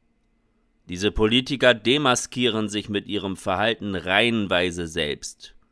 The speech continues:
Es wird für sie immer schwerer, demokratisch zu wirken, wenn sie beim Thema Corona zeitgleich den autoritären Hardliner abgeben.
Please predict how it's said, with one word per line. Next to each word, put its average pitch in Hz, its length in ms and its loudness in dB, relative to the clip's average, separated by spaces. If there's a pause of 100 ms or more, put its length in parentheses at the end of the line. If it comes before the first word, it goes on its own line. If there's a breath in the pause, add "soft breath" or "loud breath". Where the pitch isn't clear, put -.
(960 soft breath)
Es - 240 -4
wird 226 220 6
für 170 140 0
sie 175 220 -4
immer 214 240 4
schwerer, 196 680 0 (640)
demokratisch 160 800 6
zu 135 220 -6
wirken, 131 480 -2 (680)
wenn 92 200 -2
sie 104 100 -4
beim 110 200 6
Thema 139 300 2
Corona 151 580 2
zeitgleich 131 680 2 (400 soft breath)
den 92 240 0
autoritären 110 1160 0
Hardliner 85 680 -2
abgeben. - 640 -10